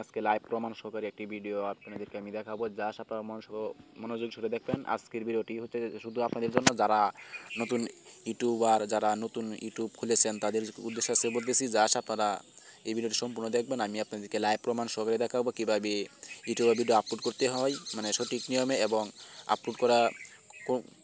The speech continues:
আপলোড করে তারপর কিভাবে আর কি আপনারা কিভাবে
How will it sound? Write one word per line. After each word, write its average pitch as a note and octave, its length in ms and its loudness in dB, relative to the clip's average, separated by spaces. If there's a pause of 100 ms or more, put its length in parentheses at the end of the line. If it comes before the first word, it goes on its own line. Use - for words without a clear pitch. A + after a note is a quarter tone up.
(240)
আপলোড A#2+ 280 0
করে A#2+ 220 2
তারপর A2+ 300 -2
কিভাবে A2 280 -2 (140)
আর G#2+ 120 -10
কি G#2+ 120 -8 (640)
আপনারা G#2 320 -8 (200)
কিভাবে A2 340 -2